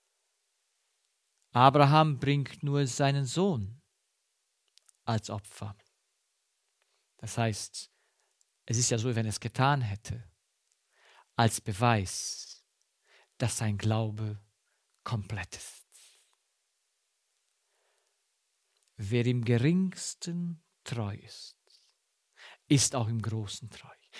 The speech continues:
Die Treue wird und ist einzigartig. Sie ist oder sie ist es nicht.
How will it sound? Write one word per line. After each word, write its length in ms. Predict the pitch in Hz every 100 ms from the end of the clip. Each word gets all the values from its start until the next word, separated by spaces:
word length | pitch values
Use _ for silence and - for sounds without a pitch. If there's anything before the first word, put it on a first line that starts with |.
| - -
Die 180 | 190
Treue 480 | - 208 240 262 214
wird 600 | 208 285 277 - - - _ _ _ _ _ -
und 140 | 170
ist 220 | 165 - -
einzigartig. 880 | - 240 247 - 214 208 185 156 135
Sie 100 | 156
ist 440 | - 240 - -
oder 200 | 165 156
sie 100 | 143
ist 160 | 147 -
es 140 | 135
nicht. 440 | 120 98 - -